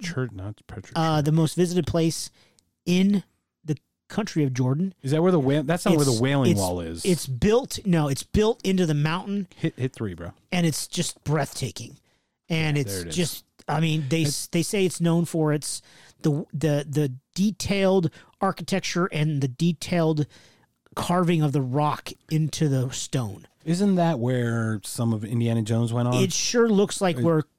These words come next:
Speaker 2: The Last Crusade
Speaker 1: Yeah,
Speaker 2: was
Speaker 1: The
Speaker 2: filmed,
Speaker 1: Last
Speaker 2: for
Speaker 1: Crusade
Speaker 2: sure.
Speaker 1: looks like, but
Speaker 2: I don't know if that's true, but it looks
Speaker 1: Look how
Speaker 2: like it.
Speaker 1: amazing that looks.
Speaker 2: It's amaze balls.
Speaker 1: I would, that's definitely on
Speaker 2: That's
Speaker 1: the
Speaker 2: really
Speaker 1: list.
Speaker 2: cool. It's a great answer.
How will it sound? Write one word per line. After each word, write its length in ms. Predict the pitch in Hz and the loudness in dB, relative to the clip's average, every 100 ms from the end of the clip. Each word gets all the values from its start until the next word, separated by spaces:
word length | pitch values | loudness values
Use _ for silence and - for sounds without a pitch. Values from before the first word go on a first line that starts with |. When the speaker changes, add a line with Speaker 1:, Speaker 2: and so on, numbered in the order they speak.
| _ | _
Speaker 2:
The 180 | 165 156 | 0 2
Last 300 | 147 147 - | 2 0 -4
Crusade 320 | 156 123 156 | -4 0 2
Speaker 1:
Yeah, 60 | 139 | 2
Speaker 2:
was 120 | - | 0
Speaker 1:
The 60 | - | -2
Speaker 2:
filmed, 180 | 139 107 | -2 -2
Speaker 1:
Last 180 | 101 | -4
Speaker 2:
for 60 | 123 | -6
Speaker 1:
Crusade 340 | 98 135 104 | -4 -4 -4
Speaker 2:
sure. 60 | 98 | -8
Speaker 1:
looks 180 | 98 - | -10 -10
like, 160 | 98 90 | -10 -8
but 160 | 98 95 | -6 -2
Speaker 2:
I 60 | |
don't 180 | 208 175 | -2 2
know 220 | 165 170 | 2 2
if 60 | 180 | 2
that's 180 | 165 - | 0 -2
true, 260 | - 247 | 0 2
but 120 | 208 160 | 2 0
it 100 | 151 | 2
looks 260 | 147 170 | 2 2
Speaker 1:
Look 120 | 123 | 2
how 120 | - 190 | 0 -2
Speaker 2:
like 140 | 120 | -2
it. 140 | 98 - - _ _ 107 | -8 -12 -20 _ _ -6
Speaker 1:
amazing 580 | 98 87 85 78 78 | -4 -4 -6 -8 -10
that 180 | 76 60 | -14 -16
looks. 260 | - - 151 | -18 -14 -10
Speaker 2:
It's 140 | 139 | -4
amaze 400 | 147 127 135 131 | -2 -2 -2 -2
balls. 520 | 120 101 98 - - 113 | -4 -8 -8 -12 -10 -2
Speaker 1:
I 140 | 131 | 0
would, 300 | 135 127 113 - | 2 2 0 -4
that's 440 | 117 101 - - | -6 -6 -8 -14
definitely 380 | - - - - | -14 -14 -14 -6
on 40 | |
Speaker 2:
That's 160 | 180 - | -4 -2
Speaker 1:
the 120 | - | 2
Speaker 2:
really 180 | 190 180 | 4 4
Speaker 1:
list. 80 | 151 | 4
Speaker 2:
cool. 160 | 156 147 | 2 0
It's 120 | - | -2
a 60 | 156 | -2
great 340 | 151 147 135 | 0 2 0
answer. 400 | 123 90 - | -2 -6 -12